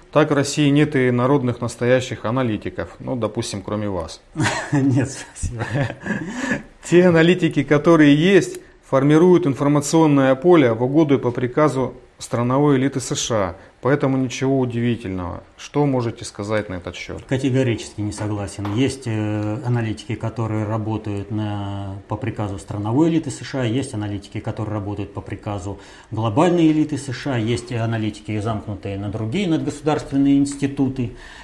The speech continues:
Speaker 2: и просто государства. Э, но я и должен сказать, что нет аналитиков, в общем-то, и на Западе.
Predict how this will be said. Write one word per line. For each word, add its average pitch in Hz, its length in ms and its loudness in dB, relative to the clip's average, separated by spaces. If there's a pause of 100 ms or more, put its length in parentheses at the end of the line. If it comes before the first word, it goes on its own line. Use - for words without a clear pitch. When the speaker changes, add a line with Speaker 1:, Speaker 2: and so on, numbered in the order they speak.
Speaker 2:
и 123 560 2
просто 135 320 -2
государства. 131 1000 0 (480)
Э, 113 1200 0 (280)
но 131 100 0
я 175 400 4
и 175 320 -4
должен 160 320 -2
сказать, 147 320 -2
что - 180 -4
нет 165 260 0
аналитиков, 147 680 -2
в 143 60 -2
общем-то, 151 400 -4
и 147 100 2
на 160 140 -2
Западе. 98 420 -6